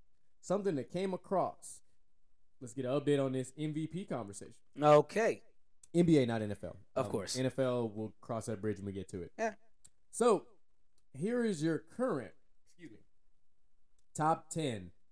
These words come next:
Speaker 1: M V P candidates for the twenty twenty-two twenty twenty-three season.
Speaker 2: Start at ten.
Speaker 1: I am starting at
Speaker 2: Okay.
Speaker 1: ten. Zion Williamson at number ten. His draft mate at number nine, Ja Morant. Despite being injured currently, number eight, Steph Curry.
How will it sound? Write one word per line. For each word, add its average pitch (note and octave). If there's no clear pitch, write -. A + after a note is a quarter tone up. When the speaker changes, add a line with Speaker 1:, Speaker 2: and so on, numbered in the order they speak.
Speaker 1:
M D3
V D#3+
P D#3+
candidates C3+
for A#2
the A2
twenty C3+
twenty-two C3+
twenty C3
twenty-three C3+
season. B2
Speaker 2:
Start A3+
at -
ten. B2+
Speaker 1:
I A2+
am D3+
starting G2+
at F#2
Speaker 2:
Okay. C#3
Speaker 1:
ten. G2
Zion F3+
Williamson A2+
at A#2+
number C3+
ten. G2
His D#3
draft F3+
mate B2
at A#2
number F3
nine, C#3+
Ja C#3+
Morant. D#3+
Despite E3
being A3+
injured A#3
currently, G#2
number F#3+
eight, G3
Steph -
Curry. E3